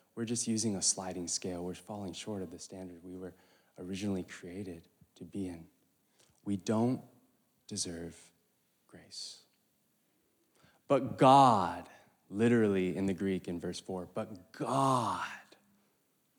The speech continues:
being rich in mercy because of the great love with which he loved us, even when we were dead in our trespasses, made us alive together with Christ.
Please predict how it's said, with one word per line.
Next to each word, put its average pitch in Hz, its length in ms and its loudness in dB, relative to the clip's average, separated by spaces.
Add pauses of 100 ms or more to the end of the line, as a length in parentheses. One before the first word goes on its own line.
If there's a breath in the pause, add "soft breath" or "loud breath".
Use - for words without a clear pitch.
(260)
being 117 340 4
rich 135 520 6
in 107 180 2
mercy 101 560 4
because 98 400 -2
of 110 60 2
the 113 80 2
great 113 360 4
love 110 340 4
with 101 200 0
which 101 200 0
he 104 140 -2
loved 95 540 0
us, - 380 -10 (360 loud breath)
even 165 380 10
when 147 160 12
we 139 80 10
were 135 140 10
dead 127 260 6
in 131 100 6
our 113 120 6
trespasses, 101 1120 0
made 117 300 8
us 147 200 6
alive 117 460 6
together 113 460 6
with 98 200 2
Christ. 98 400 2